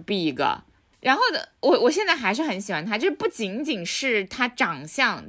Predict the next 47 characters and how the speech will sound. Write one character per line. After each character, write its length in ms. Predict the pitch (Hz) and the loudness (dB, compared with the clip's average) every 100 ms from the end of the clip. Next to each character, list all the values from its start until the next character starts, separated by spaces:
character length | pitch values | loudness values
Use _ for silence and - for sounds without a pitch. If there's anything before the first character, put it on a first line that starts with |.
| - | -2
长 180 | 202 160 | -2 0
相 180 | 262 277 | -2 0
当 120 | 262 | 2
然 120 | 254 | 0
是 100 | 285 | -2
我 140 | 220 180 | -2 -2
喜 180 | - | -4
欢 160 | 147 139 | -8 -6
的， 140 | 123 - - - - - | -8 -14 -18 -18 -20 0
然 100 | 208 | 2
后 80 | |
同 280 | 320 - 208 | 2 0 -2
时 120 | 254 | -2
他 120 | 262 269 | -2 0
那 80 | |
种 120 | 277 214 | 0 -4
所 220 | - 170 | -2 0
作 160 | 247 | 0
所 200 | 240 170 | 0 -2
为， 200 | 151 147 | -2 -2
就 100 | 160 | -4
是 60 | 214 | -6
确 240 | 190 285 | -4 -2
实 160 | 208 180 | -2 -2
也 80 | 156 | -2
会 160 | 180 | -2
让 160 | 185 165 | -4 -4
我 40 | |
非 280 | 151 - 170 | -8 -6 -4
常 220 | 180 160 | -6 -10
上 260 | 147 160 139 | -12 -12 -14
头。 320 | 143 - - _ _ _ _ _ _ | -14 -14 -14 _ _ _ _ _ _
就 80 | - | 2
是 40 | 320 | 4
他 140 | 320 | 4
永 340 | 233 208 190 | 4 2 2
远 240 | 349 285 185 | 4 4 4
不 140 | 220 | -2
给 220 | 214 175 | 2 2
你 180 | 185 175 | 2 -4
一 60 | 160 | -2
个 80 | 196 | -2
确 280 | - 277 | 0 0
定 200 | 185 180 | 2 -2
的 40 | 147 | -4
东 220 | 143 143 | -8 -8
西， 260 | 160 - | -12 -16